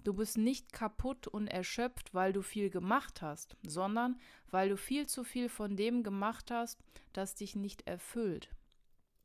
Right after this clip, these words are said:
So, einmal wirken lassen. Also, du bist nicht kaputt und erschöpft, weil du zu viel gemacht hast oder viel gemacht hast,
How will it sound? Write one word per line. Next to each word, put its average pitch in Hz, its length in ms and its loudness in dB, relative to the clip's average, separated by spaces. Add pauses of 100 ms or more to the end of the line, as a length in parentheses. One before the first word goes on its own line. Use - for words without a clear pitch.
(680)
So, 160 140 -6
einmal 165 400 -8
wirken 196 320 -4
lassen. 247 320 -4 (180)
Also, 170 220 -6
du 180 140 -4
bist 196 200 -4
nicht 247 380 0
kaputt 233 520 -2
und 202 220 -6
erschöpft, 185 760 -6
weil 180 200 4
du 180 200 0
zu - 200 -12
viel 285 360 -2
gemacht 170 480 -6
hast 208 320 -8
oder 147 160 -8
viel 208 320 -4
gemacht 160 420 -8
hast, 196 240 -6